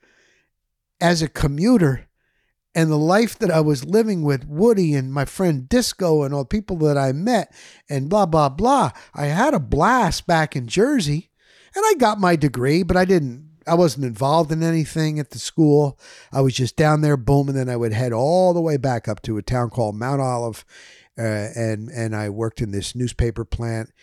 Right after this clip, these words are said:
and I wor-, they made me a supervisor, and then I was having fun, uh, all the time up there.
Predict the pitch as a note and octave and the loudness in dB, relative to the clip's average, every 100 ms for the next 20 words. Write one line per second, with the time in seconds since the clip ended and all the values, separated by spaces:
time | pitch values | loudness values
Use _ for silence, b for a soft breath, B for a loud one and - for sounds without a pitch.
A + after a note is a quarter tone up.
0 | b b b - A2 G#2+ G#2 G2+ G2 F#2+ | b b b -12 -8 -6 -6 -6 -8 -8
1 | G2+ G2+ A2+ A2+ A2 C3 B2+ A#2+ A2 G2+ | -8 -6 -6 -6 -4 -4 -4 -6 -6 -6
2 | - G3 F3 E3+ E3 E3 D#3 D#3 D3+ C#3+ | 0 2 2 2 4 4 4 2 0 -2
3 | b b b b G#2+ G#2+ G#2+ G#2+ G#2+ G#2 | b b b b -8 -6 -6 -4 -4 -4
4 | - A#2+ G2+ F#2+ - D#3 D3+ D3+ D3 C3+ | -4 -4 -6 -8 -2 0 2 0 -4 -12
5 | - _ _ A2+ A2 G#2+ G#2+ G#2 G#2 G#2+ | -20 _ _ -6 -4 -4 -6 -6 -8 -8
6 | - _ _ _ _ C#3 C#3 B2+ - D3+ | -12 _ _ _ _ 0 0 0 0 0
7 | E3 D#3+ - D#3 | 2 0 0 -2